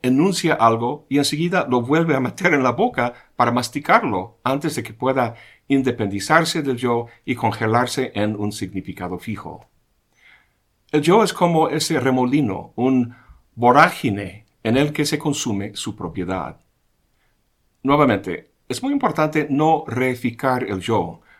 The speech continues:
No es ningún fundamento ni tampoco una sustancia.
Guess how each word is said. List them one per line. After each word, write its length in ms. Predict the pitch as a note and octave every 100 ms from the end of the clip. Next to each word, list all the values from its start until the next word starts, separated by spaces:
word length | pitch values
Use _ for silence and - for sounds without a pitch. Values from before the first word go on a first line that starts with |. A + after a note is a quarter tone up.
| _ _ -
No 220 | B2+ E3+
es 160 | E3+
ningún 560 | D3 C#3+ C3 C#3 E3+ E3+
fundamento 680 | D#3+ B2+ A#2+ D3 D3 D3+ C#3+
ni 320 | A#2+ A#2+ A#2
tampoco 400 | A2+ G2+ B2+ B2
una 180 | A#2+ A2
sustancia. 640 | G#2+ A#2+ D#3+ C3+ - E2